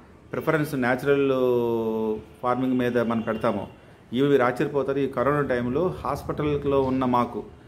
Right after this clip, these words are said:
ఉన్న కనీసం ఐదు సెంట్లు ఖాళీ స్థలంలో మేము ఈ రక-, అన్ని రకాల పండ్ల జాతివిని వేసుకున్నాము. అన్ని చిన్న చిన్న చిన్నవే, ఒక ఫ్యామిలీకి సరిపోయినంత వేసుకుంటే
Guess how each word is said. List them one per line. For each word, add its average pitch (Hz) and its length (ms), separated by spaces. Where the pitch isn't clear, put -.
ఉన్న 143 180
కనీసం 147 440
ఐదు 135 220
సెంట్లు 139 640
ఖాళీ 123 220
స్థలంలో 117 580
మేము 113 600
ఈ 117 160
రక-, 117 220
అన్ని 127 200
రకాల 123 640
పండ్ల 123 200
జాతివిని 123 520
వేసుకున్నాము. 117 440
అన్ని 190 140
చిన్న 208 180
చిన్న 214 140
చిన్నవే, 151 360
ఒక 113 180
ఫ్యామిలీకి 139 360
సరిపోయినంత 139 420
వేసుకుంటే 117 560